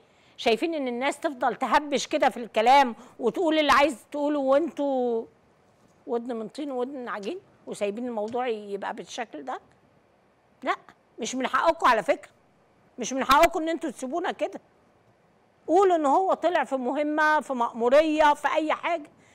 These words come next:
بس طلعوا بيان، قولوا حاجة. طيب،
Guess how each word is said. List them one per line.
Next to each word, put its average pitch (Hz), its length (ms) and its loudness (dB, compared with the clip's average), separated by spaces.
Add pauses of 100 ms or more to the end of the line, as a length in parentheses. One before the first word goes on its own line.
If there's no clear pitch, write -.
(140)
بس 233 280 0
طلعوا 277 500 6
بيان، 311 500 6 (160)
قولوا 370 280 4
حاجة. 320 460 2 (3000)
طيب، 175 240 -4